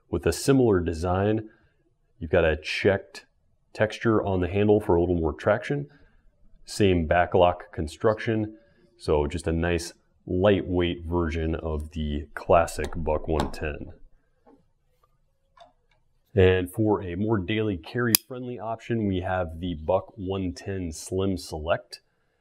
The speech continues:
Similar to the lightweight version, this one has a four twenty H C blade and polymer handles. So the main differences here are gonna be dual thumb studs for opening, a slimmer and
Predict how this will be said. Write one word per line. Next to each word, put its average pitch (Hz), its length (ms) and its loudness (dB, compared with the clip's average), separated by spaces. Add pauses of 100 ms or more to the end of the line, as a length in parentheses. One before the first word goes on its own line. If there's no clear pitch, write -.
(760)
Similar 113 540 4
to 90 240 -4
the 82 180 -6
lightweight 101 500 2
version, 107 360 -4
this 95 180 -6
one 90 140 -6
has 85 420 -6
a 80 240 -14
four 98 200 -4
twenty 90 460 -6
H - 220 -14
C 82 160 -10
blade 95 420 0
and 78 220 -10
polymer 82 500 2
handles. 123 500 -6 (840)
So - 100 -20
the 98 80 4
main 95 240 4
differences 92 540 -2
here 107 420 0
are 87 80 -4
gonna 85 180 -4
be 82 180 -6
dual 90 440 -2
thumb 98 220 0
studs 92 460 0 (100)
for 78 300 -10
opening, 127 480 0 (420)
a 80 140 -2
slimmer 104 840 0 (100)
and 78 460 -6